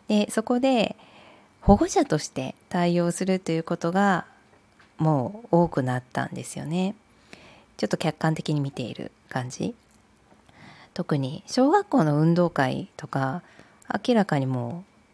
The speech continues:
う体育の授業の中で教え込まれたダンスを披露するっていうところで、幼稚園だったら家でちょっと踊ったり、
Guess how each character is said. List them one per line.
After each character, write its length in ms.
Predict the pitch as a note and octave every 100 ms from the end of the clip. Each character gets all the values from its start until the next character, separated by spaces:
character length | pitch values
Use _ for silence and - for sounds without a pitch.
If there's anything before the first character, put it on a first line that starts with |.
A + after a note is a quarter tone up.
| _ -
う 20 |
体 220 | G3 F3+
育 220 | - C#3+
の 160 | C#3+ D#3
授 200 | C3+ F3
業 200 | F3 D3+
の 80 | C#3
中 320 | F3+ G3+ G3
で 340 | F#3+ F#3 D#3+ - -
教 60 | -
え 20 | G#3+ C#4 C4
込 160 | C4
ま 120 | C4
れ 120 | C4+ C4
た 100 | G3
ダ 160 | G3+
ン 60 | G3+
ス 180 | - F#3
を 140 | F#3+ -
披 200 | - D3+
露 220 | C3+ - -
す 160 | - D3+
る 180 | C3
っ 40 | C#3+
て 160 | -
い 160 | C3 B2+
う 80 | - - - - - -
と 100 | -
こ 140 | - C#3+
ろ 120 | C#3
で、 280 | C3 D3+ - - - - - -
幼 120 | C4
稚 140 | F#4 A4+
園 80 | F#4+
だ 120 | G#3+
っ 20 | D#3
た 160 | -
ら 320 | C#3+ D3+ C#3+ -
家 220 | F#3 A3
で 100 | F3+
ち 140 | -
ょ 60 | A#3+
っ 20 |
と 400 | A#3 - C#3+ C#3+ _ _ _
踊 240 | D#3+ F3+ G3+
っ 20 |
た 240 | - G#3+
り、 300 | F3 C#3 C3+